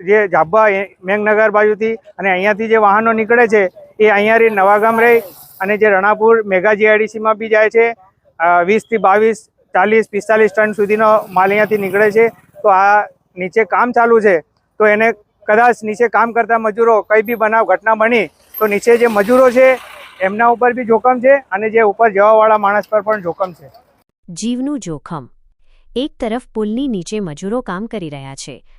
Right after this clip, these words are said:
Speaker 2: અને ઉપરથી રેતી, અનાજ તેમજ રેલવે વિભાગનો માલસામાન ભરેલા ટ્રકો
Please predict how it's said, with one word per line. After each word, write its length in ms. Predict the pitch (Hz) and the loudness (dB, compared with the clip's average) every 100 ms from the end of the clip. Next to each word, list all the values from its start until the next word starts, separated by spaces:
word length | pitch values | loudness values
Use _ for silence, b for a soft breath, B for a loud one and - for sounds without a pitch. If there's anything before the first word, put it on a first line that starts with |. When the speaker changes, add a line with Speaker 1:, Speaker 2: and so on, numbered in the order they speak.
| - | -14
Speaker 2:
અને 180 | 190 170 | -12 -12
ઉપરથી 440 | 190 180 247 - 269 | -12 -10 -10 -8 -8
રેતી, 440 | 185 185 226 233 190 | -8 -10 -10 -10 -12
અનાજ 320 | 170 175 196 - | -10 -10 -12 -14
તેમજ 260 | 170 156 147 | -14 -14 -14
રેલવે 320 | 156 175 220 254 | -12 -10 -8 -8
વિભાગનો 460 | 185 165 160 196 | -10 -10 -10 -10
માલસામાન 640 | 208 151 151 214 208 233 208 | -10 -10 -12 -10 -8 -8 -8
ભરેલા 340 | 180 190 220 | -10 -10 -10
ટ્રકો 360 | - 208 - | -10 -12 -8